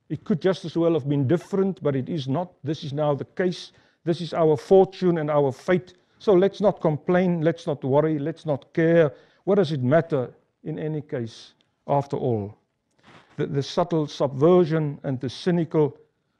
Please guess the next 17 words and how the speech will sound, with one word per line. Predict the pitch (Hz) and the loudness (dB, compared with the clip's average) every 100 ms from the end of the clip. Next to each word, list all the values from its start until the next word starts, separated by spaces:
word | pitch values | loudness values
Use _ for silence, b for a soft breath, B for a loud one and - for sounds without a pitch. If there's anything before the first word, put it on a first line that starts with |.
| _ _ | _ _
social | - 170 151 147 | -4 -2 -2 -4
commentary | - 151 151 147 135 127 | 0 0 0 -2 -4 -4
speaks | - - 135 - - _ _ _ _ _ _ _ _ | -8 -12 -12 -14 -20 _ _ _ _ _ _ _ _
for | - 131 | -12 -12
itself. | 123 - 110 120 _ _ _ _ _ _ _ _ _ _ _ | -12 -16 -18 -20 _ _ _ _ _ _ _ _ _ _ _
And | 147 | -14
a | 147 | -14
third | _ 175 151 147 | _ 0 2 2
anecdote. | 135 110 - 95 95 _ _ _ _ _ _ _ _ _ _ b b b b b b b b b b | -2 -4 -6 -16 -18 _ _ _ _ _ _ _ _ _ _ b b b b b b b b b b
During | 185 247 240 | 4 6 4
the | |
dark | 202 208 233 190 | 4 6 6 4
days | 202 214 196 | 2 2 0
of | 185 | -2
the | 175 | 0
nineteen | 165 175 185 170 | 0 0 0 -4
seventies, | - 208 190 170 156 139 120 - | 0 2 4 2 2 0 0 -12